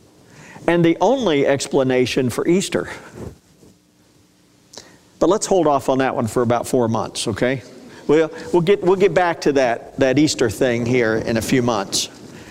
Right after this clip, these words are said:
But right now, I want us to focus on love is the perfect motivation for Christmas. That's why God sent his son Jesus to the world. Now, that's fine. I can understand that. God so loved the world.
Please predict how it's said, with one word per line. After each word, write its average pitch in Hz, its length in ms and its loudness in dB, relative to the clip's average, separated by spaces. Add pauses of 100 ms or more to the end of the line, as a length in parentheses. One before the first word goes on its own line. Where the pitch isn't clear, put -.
(240)
But 151 140 2
right 190 220 2
now, 180 280 2
I 147 160 0
want 156 180 2
us 147 120 -2
to 143 100 -2
focus 151 420 0
on 139 140 0
love 151 340 2
is 127 100 -2
the 123 120 -2
perfect 165 500 -2
motivation 131 760 0
for 113 160 -4
Christmas. - 680 -4 (340)
That's 185 480 0
why 139 380 0
God 127 720 -2 (260)
sent 127 320 0
his 143 140 2
son 143 260 0
Jesus 117 460 0
to 143 120 0
the 139 120 2
world. 208 420 0 (960)
Now, 180 100 4
that's 247 240 0
fine. 220 420 0
I 165 200 0
can 226 200 -2
understand 233 760 0
that. 110 360 -2
God 214 400 2
so 220 200 2
loved 190 400 4
the 196 80 4
world. 202 560 2